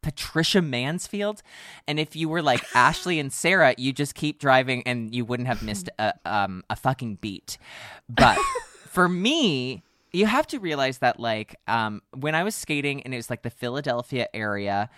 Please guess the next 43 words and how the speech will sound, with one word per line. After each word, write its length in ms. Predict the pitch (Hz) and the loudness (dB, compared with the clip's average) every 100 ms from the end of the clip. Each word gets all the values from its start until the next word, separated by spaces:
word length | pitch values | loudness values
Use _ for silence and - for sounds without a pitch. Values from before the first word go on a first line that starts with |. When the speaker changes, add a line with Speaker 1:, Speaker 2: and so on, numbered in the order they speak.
| - - _ - | -20 -20 _ -4
Speaker 1:
um, 540 | 120 117 113 107 107 - _ _ _ _ _ - | 0 0 0 -4 -10 -14 _ _ _ _ _ -2
Patricia 380 | - - 196 226 | 0 2 -2 -2
Mansfield 560 | 175 143 - - 123 113 | -2 -4 -4 -4 -4 -4
would 160 | 113 | -8
sometimes 420 | - 117 117 113 | -6 -4 -4 -6
be 160 | - 113 | -6 -6
on 100 | 104 | -6
a 60 | 101 | -6
session 420 | 107 104 107 92 | -4 -4 -6 -8
and 180 | 104 104 - _ | -8 -10 -12 _
everybody 500 | 113 110 113 107 107 | -2 -2 -2 -4 -4
would 140 | 101 95 | -6 -4
go, 160 | 98 - | -6 -6
"That's 240 | 101 104 - | -8 -8 -10
Patricia 480 | 104 - 87 - | -12 -10 -12 -10
Mansfield." 720 | - 78 85 - - - - _ _ _ | -8 -8 -10 -12 -14 -14 -18 _ _ _
And 140 | - 113 | -8 -6
I'd 160 | 113 | -4
go, 220 | 107 110 104 - | -4 -4 -6 -14
"Excuse 340 | - - 120 | -16 -14 -10
me?" 80 | 160 | -8
And 100 | 151 | -6
they 40 | 131 | -4
go, 100 | 127 | -6
"She 200 | - 196 | -10 -12
was 120 | 190 | -12
fifth 460 | - - 123 - - | -10 -6 -6 -6 -12
place 500 | 120 113 - - - _ - - - | -10 -10 -12 -20 -20 _ -20 -12 -2
at 180 | 110 - | -2 -2
U 220 | 110 107 | -6 -2
S 220 | 92 - | -2 -4
Nationals." 560 | 104 92 - - 50 - | -8 -8 -10 -14 -16 -16
And 100 | 113 | -10
I 40 | 113 | -8
was 100 | 110 | -8
like, 120 | 110 | -10
"In 160 | - 117 | -10 -10
senior?" 640 | - - 98 104 139 170 - | -8 -8 -6 -4 -2 -4 -4
And 100 | 113 | -8
they 60 | |
go, 160 | 110 104 - | -6 -6 -4
"Oh, 120 | 131 | -6
yeah." 240 | 110 65 | -4 -6